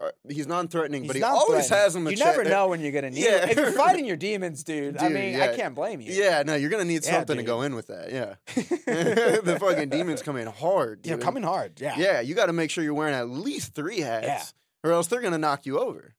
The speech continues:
Speaker 2: And so this guy's been doing that.
Speaker 1: Dude, fourteen hats is a power move.
Speaker 2: It's a power move.
Speaker 1: For these demons,
Speaker 2: It's
Speaker 1: dude.
Speaker 2: crazy. I don't
Speaker 1: He's
Speaker 2: even know
Speaker 1: big
Speaker 2: wh-
Speaker 1: dicking these. I don't even own three, <laughs> dude.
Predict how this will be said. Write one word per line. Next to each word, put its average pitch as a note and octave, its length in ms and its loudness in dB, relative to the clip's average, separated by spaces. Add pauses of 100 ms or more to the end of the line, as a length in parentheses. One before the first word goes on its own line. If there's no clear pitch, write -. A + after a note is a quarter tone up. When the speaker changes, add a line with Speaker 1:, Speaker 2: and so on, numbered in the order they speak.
Speaker 2:
And D3+ 140 -6
so F3 140 0
this F3 180 -4
guy's B3 240 -2
been F#3 220 -8
doing D#3+ 260 -4
that. D#3 320 2
Speaker 1:
Dude, A2+ 340 -8 (140)
fourteen G#3 380 -4
hats F3 220 -2
is G#2 100 -12
a G2+ 60 -14
power A2+ 480 -4
move. G#2+ 220 -18
Speaker 2:
It's - 120 -12
a - 40 -16
power B2 340 -4
move. G#2+ 80 -12
Speaker 1:
For D3 100 -2
these C#3 220 -4
demons, C#3 520 -4
Speaker 2:
It's A#2 120 -4
Speaker 1:
dude. A#2 120 -2
Speaker 2:
crazy. C#3 260 -4
I - 60 0
don't - 80 4
Speaker 1:
He's C#4 140 2
Speaker 2:
even G3 100 4
know G3+ 60 8
Speaker 1:
big F#3+ 200 4
Speaker 2:
wh- - 40 2 (100)
Speaker 1:
dicking G3+ 260 -2
these. G3 280 -2 (420)
I - 80 0
don't G4+ 180 -2
even G#3+ 260 0
own G3 220 4
three, F3 680 -8
<laughs> - 120 -12
dude. - 220 0